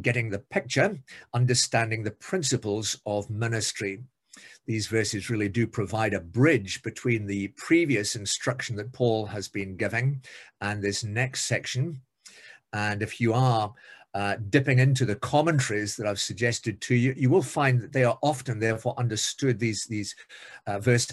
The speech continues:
eight is often understood as part of and the conclusion to that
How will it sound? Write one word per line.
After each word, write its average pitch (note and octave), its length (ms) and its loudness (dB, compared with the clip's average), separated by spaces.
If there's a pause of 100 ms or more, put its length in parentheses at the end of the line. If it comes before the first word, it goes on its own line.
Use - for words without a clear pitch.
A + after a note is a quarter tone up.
eight B2+ 180 4
is A2 120 0
often B2+ 280 -2
understood A#2 640 2
as G2+ 140 -2
part D3 480 -2
of G2+ 340 -2 (320)
and A2 220 0
the A2+ 100 0
conclusion C3 840 4
to G2+ 280 -2
that A2 240 -4